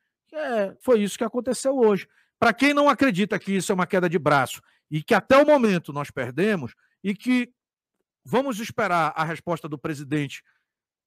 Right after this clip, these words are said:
amanhã, segunda-feira, sei lá, do Ministério da Saúde, aí eu não vou celebrar a derrota de, de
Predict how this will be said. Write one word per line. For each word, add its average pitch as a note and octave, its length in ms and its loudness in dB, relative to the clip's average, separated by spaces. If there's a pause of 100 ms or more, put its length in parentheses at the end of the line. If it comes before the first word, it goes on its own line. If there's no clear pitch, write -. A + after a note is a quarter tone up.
(280)
amanhã, D#3 600 -2
segunda-feira, D3+ 720 -6
sei A#3+ 220 -4
lá, C#3+ 340 -4
do D3 140 -12
Ministério D#3+ 460 -6
da C#3 100 -6
Saúde, D#3+ 460 -2 (340)
aí D#4+ 280 -12 (920)
eu A#3+ 160 0
não G4+ 100 -4
vou B3+ 160 -2
celebrar F3 400 0
a E3+ 40 -2
derrota E3 440 0
de, A3+ 100 -12
de G#4 180 -18